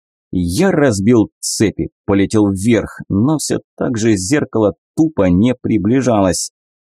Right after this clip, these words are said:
«Снаружи висит гигантский черный куб, ты сейчас внутри него, он не двигается», Мэй нервничала.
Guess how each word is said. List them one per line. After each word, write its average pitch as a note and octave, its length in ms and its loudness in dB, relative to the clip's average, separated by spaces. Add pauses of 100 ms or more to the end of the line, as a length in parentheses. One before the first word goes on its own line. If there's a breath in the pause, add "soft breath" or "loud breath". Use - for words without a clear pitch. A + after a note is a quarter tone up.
(140)
«Снаружи D#3+ 480 2
висит D3 340 2
гигантский C3+ 680 0
черный C#3 520 0
куб, - 280 -2 (100)
ты D3 100 2
сейчас B2+ 440 -2
внутри C#3 360 2
него, D#3 340 2 (260)
он D#3 240 4
не D#3+ 140 4
двигается», B2 800 0 (240)
Мэй G2+ 400 2
нервничала. F#2+ 800 0